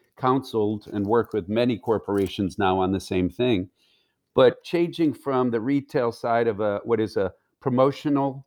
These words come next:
business, right, where you're trying to sell and promote and sell and promote, to a membership experience, right? And we've seen the proliferation of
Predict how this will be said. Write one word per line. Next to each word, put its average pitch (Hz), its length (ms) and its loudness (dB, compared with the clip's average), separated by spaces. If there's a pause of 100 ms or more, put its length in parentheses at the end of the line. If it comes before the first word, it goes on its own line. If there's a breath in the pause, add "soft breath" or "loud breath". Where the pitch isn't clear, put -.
business, 160 600 -4 (400)
right, 135 340 0
where 107 100 -2
you're 98 120 -2
trying 123 180 0
to 110 80 2
sell 127 380 -2
and 107 120 -4
promote 127 340 0
and 120 60 -10
sell 123 260 -2
and 117 120 -6
promote, 117 420 0 (640)
to 147 160 0
a 131 60 0
membership 135 560 -2
experience, 92 800 -2 (720)
right? 117 320 0
And 117 100 -4
we've 117 200 -2
seen 127 320 -2
the 117 80 0
proliferation 120 720 -2
of 110 160 0